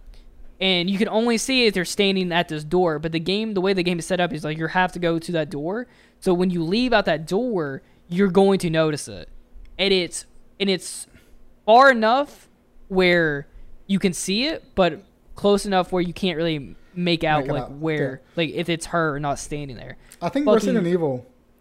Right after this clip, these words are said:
Speaker 2: Sorry, I, I didn't mean to cut you off, but I,
Speaker 1: No,
Speaker 2: I,
Speaker 1: go
Speaker 2: I,
Speaker 1: ahead, go ahead.
Speaker 2: I think Resident Evil understands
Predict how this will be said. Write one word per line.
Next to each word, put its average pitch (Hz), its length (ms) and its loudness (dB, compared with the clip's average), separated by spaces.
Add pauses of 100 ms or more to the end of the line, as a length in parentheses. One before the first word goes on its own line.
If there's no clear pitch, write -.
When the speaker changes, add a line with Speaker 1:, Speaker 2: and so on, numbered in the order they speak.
(560)
Speaker 2:
Sorry, 131 340 0
I, 143 120 -4
I 135 60 -2
didn't 139 260 -4
mean 131 100 -4
to 120 60 -8
cut 127 160 -6
you 135 100 -2
off, 127 160 -6
but 147 80 -4
I, 156 160 -2
Speaker 1:
No, 202 120 8
Speaker 2:
I, - 20 4
Speaker 1:
go 190 80 4
Speaker 2:
I, 180 60 6
Speaker 1:
ahead, 151 200 0
go 143 80 -6
ahead. 143 240 -8
Speaker 2:
I 165 80 -4
think 240 300 0
Resident 175 400 0
Evil 151 240 -4
understands 139 960 -8